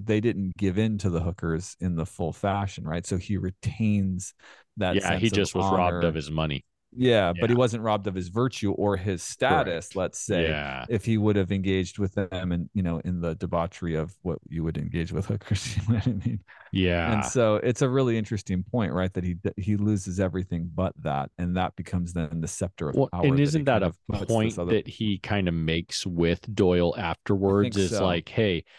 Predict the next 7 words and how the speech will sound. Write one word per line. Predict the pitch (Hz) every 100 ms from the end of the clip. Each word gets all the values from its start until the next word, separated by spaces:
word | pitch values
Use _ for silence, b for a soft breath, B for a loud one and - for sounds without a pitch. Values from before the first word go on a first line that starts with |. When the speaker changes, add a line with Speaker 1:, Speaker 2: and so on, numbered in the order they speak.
| B B -
Speaker 2:
this | 110 110
isn't | 110 95 90
about | 85 76 90 92 85 - - b b
satisfying | - - - 98 85 85 - - 95 87 78 76 73 71 b b -
these | 110 101 85 -
temporal | - 101 92 104 90 78
needs. | 82 80 87 90 80 71 87 - -